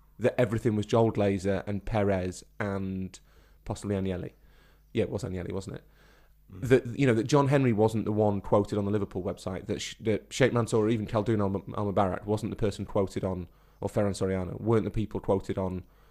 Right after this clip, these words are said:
Speaker 1: on the City website, that, that Joan Laporta wasn't quoted on the Barcelona website. What are you doing? Is this genuinely it? Is thi-, is this all you could get together? And then you buckle within forty-eight hours. I actually don't know whether the, the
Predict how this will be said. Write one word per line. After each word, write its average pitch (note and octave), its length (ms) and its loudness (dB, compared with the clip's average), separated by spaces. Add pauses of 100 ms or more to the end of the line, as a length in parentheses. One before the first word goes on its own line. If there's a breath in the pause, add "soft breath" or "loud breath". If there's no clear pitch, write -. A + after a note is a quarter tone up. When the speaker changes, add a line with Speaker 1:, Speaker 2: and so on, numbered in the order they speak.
(140 soft breath)
Speaker 1:
on A2 120 0
the G2 60 -2
City - 240 -2
website, F#2 500 -4
that, - 220 -4 (1040 soft breath)
that A#2+ 320 -4 (200)
Joan A#2 300 4
Laporta A#2 400 2
wasn't G2 280 -2
quoted G2 300 0
on G2 80 -4
the F#2+ 40 -4
Barcelona G2 360 -2
website. F#2 320 -8 (1200 soft breath)
What D#3 360 -2
are E4+ 40 2
you A3+ 140 0
doing? D#3+ 540 2 (240)
Is D3 120 4
this F#3+ 180 2 (120)
genuinely D#3+ 720 4
it? F#3+ 140 2
Is A2 60 0
thi-, C#3 160 0
is B2+ 100 -4
this D#3+ 240 0
all D#3 340 6
you C#3+ 100 0
could C3+ 180 -2
get C#3 180 0
together? C#3+ 320 0
And C#3 160 2
then E3 180 4
you D#3 160 0
buckle B2+ 580 2
within A#2+ 260 2
forty-eight A#2 500 2
hours. D3+ 300 -2 (280 loud breath)
I D#3+ 80 4
actually G3 180 0
don't E3 140 4
know C#3+ 80 2
whether B2+ 220 2
the, A2 220 0 (100)
the A2+ 220 0